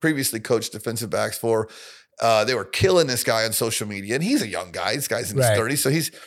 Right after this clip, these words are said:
Speaker 1: and he said, "I, it was the most difficult week of my life. And I'm getting crushed by this other school on social media. And I just felt like I had no one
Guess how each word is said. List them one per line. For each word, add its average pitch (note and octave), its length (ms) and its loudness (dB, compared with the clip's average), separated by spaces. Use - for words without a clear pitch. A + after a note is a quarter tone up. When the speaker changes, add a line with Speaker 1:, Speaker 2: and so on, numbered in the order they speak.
Speaker 1:
and C3+ 120 -2
he C3+ 60 -2
said, B2 240 -2
"I, B2 80 2
it - 60 -4
was B2 160 -6
the C#3+ 120 -8
most C3 420 -8
difficult F3 600 -2
week C3+ 200 -2
of G2+ 120 -8
my G#2 140 -4
life. G#2+ 340 -4
And G#2+ 80 -12
I'm G#2+ 60 -12
getting A#2 200 -8
crushed - 480 0
by B2+ 120 2
this A#2+ 180 -2
other A2 160 -2
school A2 340 -6
on G#2 80 -8
social F3+ 360 -2
media. B2 360 0
And B2+ 360 -2
I C3 80 -4
just E3 220 -2
felt C#3+ 120 0
like C3+ 120 -2
I C3 40 -6
had A2+ 160 -4
no C#3 180 4
one A2+ 340 0